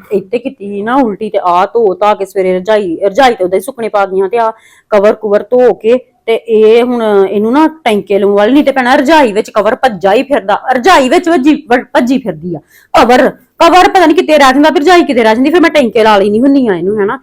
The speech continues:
ਤੇ ਉਹ ਹੁਣ ਇਹਨੂੰ ਨਾ, ਅਹ, ਟੈਂਕੇ 'ਚ ਲਾਵਾਂਗੀ ਸਵੇਰੇ। ਤੇ ਮੈਂ ਆਹ ਕੰਬਲ ਕੱਢ ਲਿਆ ਸੀ, ਮੈਂ ਕਿਹਾ ਚੱਲ ਕੰਬਲ, ਤੇ ਕੰਬਲ 'ਚ ਠੰਡ ਤੇ ਨਾ ਲੱਗੀ, ਉਹਦਾ ਹੈ ਤੇ ਮੋਟਾ ਆ ਕੰਬਲ,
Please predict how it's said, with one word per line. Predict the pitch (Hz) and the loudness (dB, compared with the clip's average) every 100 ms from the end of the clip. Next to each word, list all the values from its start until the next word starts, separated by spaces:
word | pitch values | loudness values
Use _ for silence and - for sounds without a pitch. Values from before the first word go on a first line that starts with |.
| _ _ - | _ _ -20
ਤੇ | - | -2
ਉਹ | 247 262 | 2 4
ਹੁਣ | 320 269 | 4 4
ਇਹਨੂੰ | 262 277 | 2 2
ਨਾ, | 330 320 262 | 2 2 0
ਅਹ, | 196 - 220 208 226 | -4 0 2 2 0
ਟੈਂਕੇ | 226 - 196 | -2 0 -2
'ਚ | 214 | 0
ਲਾਵਾਂਗੀ | 185 175 233 262 | -2 -2 -4 -4
ਸਵੇਰੇ। | 262 247 226 | -4 -2 -2
ਤੇ | 269 | -2
ਮੈਂ | 247 | 0
ਆਹ | 208 214 | 0 0
ਕੰਬਲ | 240 196 196 | -2 -2 0
ਕੱਢ | 226 202 | 0 0
ਲਿਆ | 226 262 | 0 0
ਸੀ, | 233 | 0
ਮੈਂ | 220 208 | -4 -6
ਕਿਹਾ | 214 | -6
ਚੱਲ | 247 220 202 _ _ _ _ _ - | -6 -6 -8 _ _ _ _ _ -8
ਕੰਬਲ, | - 226 202 196 | -2 0 0 0
ਤੇ | |
ਕੰਬਲ | 302 254 196 | 2 2 0
'ਚ | 208 | -4
ਠੰਡ | 208 175 175 | -4 -4 -4
ਤੇ | 226 | -4
ਨਾ | 233 | -2
ਲੱਗੀ, | 285 262 | 0 0
ਉਹਦਾ | 277 285 | 0 2
ਹੈ | 311 285 | 2 0
ਤੇ | 247 | -2
ਮੋਟਾ | 180 247 262 | -4 -4 -4
ਆ | 165 156 | -6 -6
ਕੰਬਲ, | - 226 208 240 | -8 -6 -4 -6